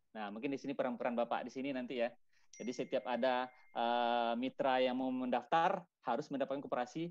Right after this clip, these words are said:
apa, rekomendasi dari kepala desa. Nanti siapa mitra yang koperasi? Bisa, bisa bumdes, tapi bumdesnya harus ada C V, P T atau koperasinya ya. Bisa lembaga usaha yang dari desa, K U D pun bisa gitu, koperasi yang dari desa boleh.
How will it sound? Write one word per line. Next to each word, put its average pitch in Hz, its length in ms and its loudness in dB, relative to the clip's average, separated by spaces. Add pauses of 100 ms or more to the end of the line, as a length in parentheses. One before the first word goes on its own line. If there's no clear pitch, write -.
(220)
apa, 147 320 0
rekomendasi 131 540 -2
dari 143 340 0 (300)
kepala 135 260 0
desa. 139 380 2 (800)
Nanti 135 160 -4
siapa 202 500 4
mitra 175 380 2
yang 170 80 -6
koperasi? 175 160 -2
Bisa, 151 480 2 (240)
bisa - 280 -4
bumdes, 143 520 4
tapi 160 200 -4
bumdesnya 139 440 0
harus 127 240 0
ada 113 640 2
C 120 80 -2
V, 117 240 -4
P - 60 -8 (100)
T - 40 -12 (200)
atau 110 80 -8
koperasinya 127 560 -4
ya. 139 40 -6 (320)
Bisa 113 480 0
lembaga 113 480 2
usaha 117 240 0
yang 120 80 0
dari 117 240 2
desa, 190 240 4
K 160 120 -2
U 143 120 2
D 151 160 4
pun 185 160 -2
bisa 170 280 4
gitu, 127 200 -4
koperasi 123 520 -4
yang 120 120 -4
dari 117 160 0
desa 156 160 -2
boleh. 113 400 -2